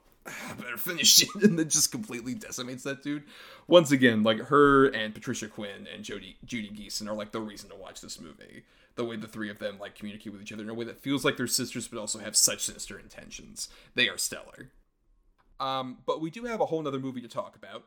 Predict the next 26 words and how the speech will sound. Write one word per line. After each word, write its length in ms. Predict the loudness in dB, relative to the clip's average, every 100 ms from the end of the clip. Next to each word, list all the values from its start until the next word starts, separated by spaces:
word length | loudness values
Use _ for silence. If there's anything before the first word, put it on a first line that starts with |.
| _
so 260 | -6 -2 0
we 140 | -2
should 140 | -6 -6
go 120 | -6
ahead 100 | -4
and, 100 | -4
I 20 |
guess, 160 | -4 -4
go 160 | -6
into 280 | -6 -6 -6 _ _
some 160 | -14
quick 240 | -4 -4 2
final 280 | 4 4 4
thoughts 320 | 4 4 2
on 120 | 0
Lords 200 | -2 -6
of 60 | -2
Salem 440 | 0 -2 -8 -16
before 240 | -14 -14
we 100 | -12
get 100 | -14 -12
to 60 |
our 80 | -12
next 260 | -12 -10 -8
feature. 380 | -8 -4 2
Um, 300 | 4 4 2